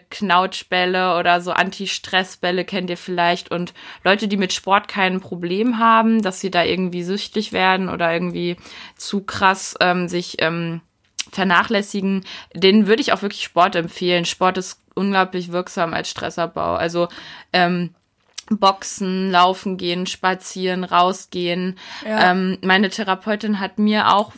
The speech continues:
Speaker 1: obwohl ich ja mit dem Sport Probleme habe, gesagt, ähm, dann laufen sie eben dreimal die Treppe hoch und runter und dann ist aber auch gut. So, anstatt jetzt eine Stunde joggen zu gehen und dem Zwang nachzugehen, einmal kurz abreagieren. Oder
Speaker 2: Ja.
Speaker 1: eine,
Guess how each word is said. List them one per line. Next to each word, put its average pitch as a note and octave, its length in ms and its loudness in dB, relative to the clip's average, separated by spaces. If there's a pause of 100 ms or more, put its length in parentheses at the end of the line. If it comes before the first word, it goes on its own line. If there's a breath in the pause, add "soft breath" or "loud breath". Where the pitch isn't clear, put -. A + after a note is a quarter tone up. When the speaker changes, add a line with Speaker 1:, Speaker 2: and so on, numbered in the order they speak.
(120)
Speaker 1:
obwohl F#3+ 380 -2
ich A3+ 120 -6
ja A3+ 100 2
mit A3 180 -2
dem G#3 120 -4
Sport G3+ 420 -6
Probleme G3+ 520 -4
habe, F#3+ 320 -2
gesagt, F3+ 500 -4
ähm, F3 300 -4 (520 loud breath)
dann F#3+ 200 2
laufen A3+ 420 4
sie G#3 140 2
eben G#3 420 4
dreimal G#3 480 4
die F#3 140 -10
Treppe G#3+ 380 -6
hoch A#3 320 -4
und G3 180 -6
runter B3+ 420 0
und G#3 120 2
dann G3+ 120 2
ist G#3+ 120 -6
aber G#3 180 -2
auch G3+ 160 -2
gut. G3 380 -2 (280)
So, F3 200 -2
anstatt F3+ 480 2
jetzt F#3 240 -4
eine F#3 100 -4
Stunde F3+ 360 -6
joggen G3 340 2
zu F3 200 -12
gehen F3+ 320 0
und F3+ 200 -4
dem F3 120 -6
Zwang F3 300 -4
nachzugehen, F3+ 760 0
einmal G3+ 300 2
kurz G#3 540 -4
abreagieren. D#3+ 640 -4
Oder - 180 0
Speaker 2:
Ja. - 40 4
Speaker 1:
eine, G3+ 260 0